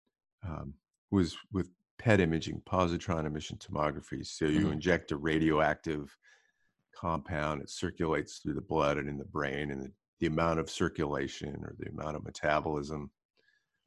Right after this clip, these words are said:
Speaker 1: reflects how much a different brain areas are, are active. Uh, it's,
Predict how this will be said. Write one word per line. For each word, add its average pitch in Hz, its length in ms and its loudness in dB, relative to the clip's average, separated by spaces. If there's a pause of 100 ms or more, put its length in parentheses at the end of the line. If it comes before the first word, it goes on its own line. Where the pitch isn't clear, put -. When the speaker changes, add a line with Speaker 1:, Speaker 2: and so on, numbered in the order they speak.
(100)
Speaker 1:
reflects - 420 6
how 90 180 4
much 82 260 0
a 78 40 -6
different 78 300 -4
brain 73 260 2
areas 69 540 -2 (520)
are, 76 340 -2
are 69 240 -4
active. 80 500 0 (1040)
Uh, 80 360 6
it's, - 340 -4